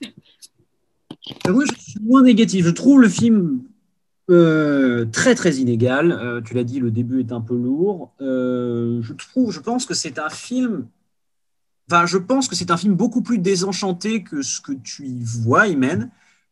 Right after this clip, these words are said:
Après, étant moi-même de classe moyenne supérieure, je vais pas non plus essayer de, je pense justement qu'il y a une compréhension que ces personnages, c'est justement, c'est sous-entendu par, par ces décors, par le,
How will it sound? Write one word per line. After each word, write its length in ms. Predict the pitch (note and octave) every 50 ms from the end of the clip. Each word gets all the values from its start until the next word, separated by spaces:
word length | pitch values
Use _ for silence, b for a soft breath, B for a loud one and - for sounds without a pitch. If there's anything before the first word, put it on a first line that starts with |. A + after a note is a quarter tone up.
| _ _
Après, 460 | - A#2+ A2+ A2 D#3+ D#3+ E3 D#3+ D3 C3+
étant 200 | B2 C3 D3+ C#3+
moi-même 340 | D3 D3 D3 D#3 D#3 D#3
de 80 | C#3+ C3+
classe 220 | A#2+ C#3 C#3 B2+
moyenne 220 | C#3 C#3 C#3 C#3+ C#3
supérieure, 480 | A#2+ B2 A#2 C#3+ C#3 C#3 D3 C#3+ C3+
je 140 | B2 A#2+ B2
vais 160 | A#2+ A#2+ B2+
pas 160 | B2 A#2 C#3 C3+
non 120 | C3+ B2+
plus 260 | A#2 B2+ C#3 C3+ C3+
essayer 340 | C3 B2 - C3 B2+ C3 C3
de, 480 | A#2+ A#2+ A#2+ A#2 A#2 A2+ A#2 A#2 A2+ A2+ A2 G#2+ B B B B B _ _ _ _ _ _ _ _ _ _ _ _
je 100 | - D3+
pense 300 | E3 - C4+ D4 D4 B3
justement 380 | A3 G3+ - - A3 B3 C4+
qu'il 180 | B3+ - - B3
y 40 | B3
a 40 | A#3+
une 100 | A3 -
compréhension 600 | - A3+ - - - A3+ A3 G#3+ G#3+ - B3+ B3
que 100 | G#3 F3+
ces 140 | - - C4
personnages, 320 | F#3 D3 E3 G#3+ A#3 - -
c'est 200 | - - E3 E3
justement, 320 | D#3 F3 F3 B3 B3 B3+
c'est 220 | B3 - - C4+ C4+
sous-entendu 680 | B3+ - A3+ G#3 A3 G#3 G3+ G#3+ G#3+ F#3+ G3+ A#3+ A#3
par, 220 | - G3 D#3+ D3 -
par 120 | E3 D#3
ces 160 | - - F3
décors, 500 | E3 E3+ E3+ - - G3 G3 G3+ F#3 -
par 180 | - D#3 C#3+ C3
le, 140 | B2+ B2+